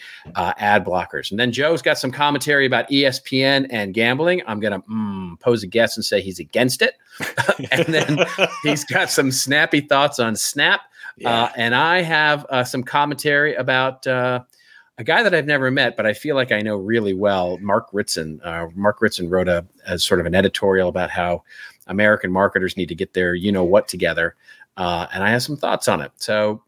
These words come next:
Speaker 1: uh,
Speaker 2: And I can't wait to get to that. And I would s-, say that I think of any writer on the face of the earth, you've had more of your rants and raves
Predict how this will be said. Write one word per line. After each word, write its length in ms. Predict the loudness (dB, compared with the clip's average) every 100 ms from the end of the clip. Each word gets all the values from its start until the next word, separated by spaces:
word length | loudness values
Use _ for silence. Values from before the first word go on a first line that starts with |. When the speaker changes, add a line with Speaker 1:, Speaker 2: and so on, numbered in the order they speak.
| -6
Speaker 1:
uh, 60 |
Speaker 2:
And 120 | -2
I 140 | 0 0
can't 180 | 0 0
wait 220 | 0 0
to 80 | 0
get 180 | 0
to 80 | 0
that. 340 | 0 0 0 -4
And 180 | -2 -2
I 200 | 0 0
would 160 | 2 0
s-, 320 | -4 -12 -14 -10
say 640 | -2 2 2 2 0 -2 -6
that 320 | -2 -2 0
I 120 | -2
think 220 | 0 0 0
of 220 | 0 0 0 -4
any 580 | 0 4 4 4 2 -4 _ _ _ _ -12
writer 800 | 0 2 4 2 0 -2 -8 -8
on 220 | -2 0
the 60 | 0
face 380 | 0 0 0 0
of 80 | 2
the 140 | 2
earth, 100 | 0
you've 360 | -4 2 2 4
had 300 | 2 2 4
more 600 | 4 6 6 6 4 0
of 180 | -2 0
your 300 | 2 4 4
rants 380 | 2 2 0
and 120 | -2 2
raves 600 | 4 4 -2 -8 -10